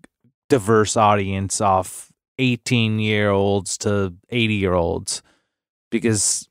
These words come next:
to hit that sweet spot is kind of, it takes a little bit of time for sure. And then you're already doing it and you're, you're nineteen, so.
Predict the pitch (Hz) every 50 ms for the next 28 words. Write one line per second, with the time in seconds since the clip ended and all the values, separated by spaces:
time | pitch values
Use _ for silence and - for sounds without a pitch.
0 | _ _ _ _ _ _ _ _ _ _ _ _ _ _ _ _ - 120 104 135
1 | 131 - 117 104 101 - - - - 117 117 113 - - - - 101 95 92 95
2 | 98 - - - 98 95 92 92 - - - - - - 101 98 95 92 92 92
3 | 87 - - - - - 107 98 - - 104 95 95 87 90 87 - - 101 95
4 | 95 95 90 87 87 - 107 98 - - 127 127 120 107 98 90 90 101 110 110
5 | 117 120 127 135 135 127 127 131 135 139 135 131 131 123 104 101 117 123 127 127
6 | 127 123 113 101 117 127 131 123 110 101 98 98 - - 101 98 98 95 98 101
7 | 101 98 95 - _ _ _ _ _ _ _ _ _ _ _ - - 98 107 104
8 | 101 98 92 - 107 107 110 107 101 95 92 87 87 - - 95 92 95 95 95
9 | 92